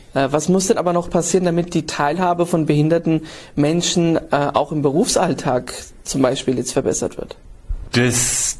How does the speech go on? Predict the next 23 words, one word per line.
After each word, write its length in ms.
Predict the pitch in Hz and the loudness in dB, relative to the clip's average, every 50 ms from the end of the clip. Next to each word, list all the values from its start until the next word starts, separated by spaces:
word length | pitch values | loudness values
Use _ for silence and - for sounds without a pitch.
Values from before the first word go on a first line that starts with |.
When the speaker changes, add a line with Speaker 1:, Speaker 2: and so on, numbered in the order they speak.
| - | -6
Speaker 2:
Thema 600 | - - - 113 113 120 127 139 143 135 127 127 | -4 -2 0 2 2 4 4 4 2 2 2 0
ist 340 | 131 123 135 135 - - - | 0 -2 -2 -2 -2 -2 0
auch 320 | - 110 120 139 135 - - | 0 2 2 0 -2 -4 -8
sehr 460 | - - 120 120 113 117 120 120 117 | -6 -2 0 2 2 2 2 2 0
schwierig. 680 | 113 - - - 113 107 110 120 131 135 139 139 135 | -2 -4 -6 -6 -4 -2 0 2 2 2 2 2 0
Da 140 | - 123 110 | 0 0 2
haben 200 | 107 113 117 117 | 2 2 2 2
wir 140 | 113 110 107 | 2 2 0
bei 160 | 95 104 113 | 0 -2 -4
uns 240 | 117 120 123 117 - | -4 -2 -2 -2 -2
hier 200 | - 131 117 - | -2 -2 -2 0
auch 320 | - 110 - - - - - - - - | -2 -2 -2 -4 -10 -14 -14 -10 -4 0
den 480 | 117 110 107 107 104 104 104 104 104 - - - | 0 2 2 2 0 0 -2 -4 -6 -8 -8 -4
I 220 | 127 117 113 113 | 0 2 2 2
F 160 | 110 113 - | 2 0 -4
D, 420 | - - 117 113 120 147 180 185 175 - - - - - - - - | -4 0 2 2 2 2 0 -2 -4 -8 -18 -20 -20 -20 -12 -4 -2
den 180 | 117 113 107 | 0 0 0
betreut 460 | - 117 95 - - 107 107 113 110 | 0 -2 -4 -2 -2 0 0 -2 -4
unser 480 | - 92 123 117 104 - 110 107 104 104 | -6 -6 -4 -4 -4 -2 -2 -2 -2 -2
Klaus 460 | 101 - - 110 98 98 95 - 107 | -4 -6 -4 -2 -2 -2 -2 -2 0
Weber 240 | 113 117 117 139 139 | 0 0 2 0 0
auch 240 | 117 123 - - - | 0 -2 -4 -2 -2
mit. 260 | 127 135 135 139 - | -2 -2 -2 -4 -10